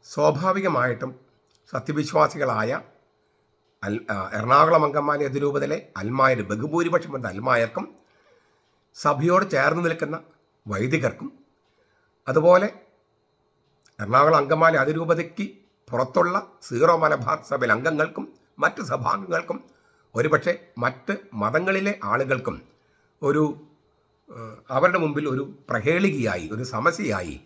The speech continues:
ഉത്തരം കിട്ടാത്ത പ്രഹേളികയായി നിൽക്കുകയാണ്. എന്താണ് അപ്പോൾ അവരോട് പറയാൻ? ഈ പ്രശ്നം ഇന്ന് പരിഹരിക്കും, നാളെ പരിഹരിക്കും എന്നൊക്കെ വിചാരിച്ചിരിക്കുന്ന വലിയ ശതമാനം ആളുകളുണ്ട്.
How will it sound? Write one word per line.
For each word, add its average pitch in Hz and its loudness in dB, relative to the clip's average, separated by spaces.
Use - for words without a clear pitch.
ഉത്തരം 175 2
കിട്ടാത്ത 143 -2
പ്രഹേളികയായി 113 -4
നിൽക്കുകയാണ്. 110 -8
എന്താണ് 143 2
അപ്പോൾ 107 -6
അവരോട് 117 -2
പറയാൻ? 76 -8
ഈ 127 -4
പ്രശ്നം 147 -2
ഇന്ന് 139 0
പരിഹരിക്കും, 127 -6
നാളെ 135 2
പരിഹരിക്കും 127 -6
എന്നൊക്കെ 165 0
വിചാരിച്ചിരിക്കുന്ന 131 -4
വലിയ 190 -4
ശതമാനം 123 -6
ആളുകളുണ്ട്. 90 -6